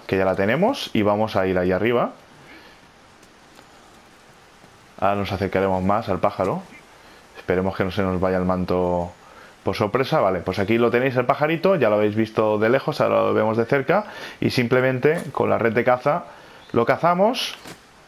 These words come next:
Y ahora mismo es un carrao rasposo y ahora mismo me acaba de salir el, bueno, me acaba de saltar el trofeo de plata. Bueno, pues este sería el,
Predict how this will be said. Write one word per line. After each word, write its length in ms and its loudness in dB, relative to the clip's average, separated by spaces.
Y 320 4
ahora 300 4
mismo 500 0
es 180 2
un 140 2
carrao 460 2
rasposo 680 2
y 80 2
ahora 160 4
mismo 300 0
me 80 2
acaba 240 2
de 360 4
salir 680 -2
el, 360 2
bueno, 220 -2
me 80 0
acaba 200 2
de 60 2
saltar 520 0
el 220 2
trofeo 580 2
de 240 2
plata. 400 -4
Bueno, 240 4
pues 240 -2
este 360 2
sería 420 2
el, 640 2